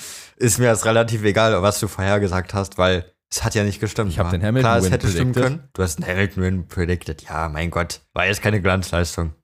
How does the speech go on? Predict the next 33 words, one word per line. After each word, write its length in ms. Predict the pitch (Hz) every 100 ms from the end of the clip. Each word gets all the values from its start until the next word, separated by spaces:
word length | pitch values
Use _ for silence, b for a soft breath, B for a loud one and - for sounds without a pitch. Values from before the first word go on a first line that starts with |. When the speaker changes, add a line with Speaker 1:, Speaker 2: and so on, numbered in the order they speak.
| -
Speaker 1:
Na, 320 | 76 82 76
okay, 240 | 82 98
da 120 | 90 87
gebe 340 | 82 87 101
ich 60 | 92
dir 100 | 92
schon 140 | 92
Props. 260 | - 87 95
Ich 120 | 101
hab 100 | 92
dich 220 | 98 - -
schon 200 | 98 95
ganz 220 | 95 87
schön, 260 | 98 92 98
ich 120 | -
hab 80 | 131
mich 160 | 120
schon 280 | - 113 98
drüber 240 | - 104 95
lustig 360 | 104 - 98
gemacht, 320 | 92 90 87 80
auch 160 | 92
in 80 | 92
der 120 | 95
Folge 420 | 92 85 90 87 -
am 240 | 92 90
Donnerstag, 460 | 85 87 90 - 85
dass 160 | 92 -
du 140 | 98
Hamilton 280 | 95 92 82
auf 140 | 85 -
eins 240 | 101 -
tippst. 340 | - 113 -